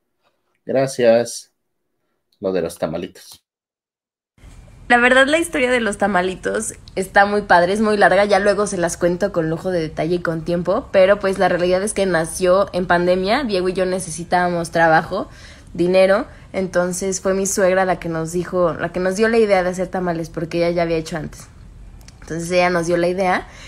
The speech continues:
Speaker 2: y pues ahora es Tamalitos Chidos, que si no lo han visto, aquí les dejo el perfil para que vayan a verlo. Y mi tamal favorito sin duda es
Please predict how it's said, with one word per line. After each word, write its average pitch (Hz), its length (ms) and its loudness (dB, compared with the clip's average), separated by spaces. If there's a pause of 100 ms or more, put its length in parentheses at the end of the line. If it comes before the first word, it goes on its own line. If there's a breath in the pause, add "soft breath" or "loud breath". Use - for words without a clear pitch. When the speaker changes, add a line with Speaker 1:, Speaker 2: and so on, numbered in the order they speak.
(140 loud breath)
Speaker 2:
y 196 120 -4
pues 175 680 0 (360 soft breath)
ahora 185 920 6
es 208 400 -2
Tamalitos 202 580 2
Chidos, 330 480 -2
que 202 100 -6
si 190 120 -4
no 196 120 2
lo 240 80 6
han 226 120 4
visto, 226 360 -2
aquí 190 200 -6
les 208 160 -4
dejo 208 160 -6
el 202 80 -4
perfil 180 320 -6
para 202 180 -8
que 185 120 -10
vayan 190 220 -6
a 180 60 -8
verlo. 180 400 -8 (540 loud breath)
Y 302 480 2
mi 208 180 -2
tamal 190 260 4
favorito 214 420 0
sin 180 180 -4
duda 196 380 -2
es 190 320 -4